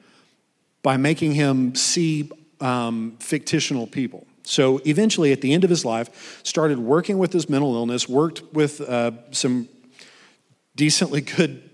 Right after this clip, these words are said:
counselors and the garbage psycho, uh, tropic drugs that they had back then.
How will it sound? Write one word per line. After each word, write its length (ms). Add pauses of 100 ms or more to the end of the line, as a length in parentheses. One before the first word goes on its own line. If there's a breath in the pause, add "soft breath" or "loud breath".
counselors 640
and 260
the 100
garbage 1000
psycho, 560 (540)
uh, 300
tropic 360
drugs 260
that 100
they 120
had 200
back 200
then. 300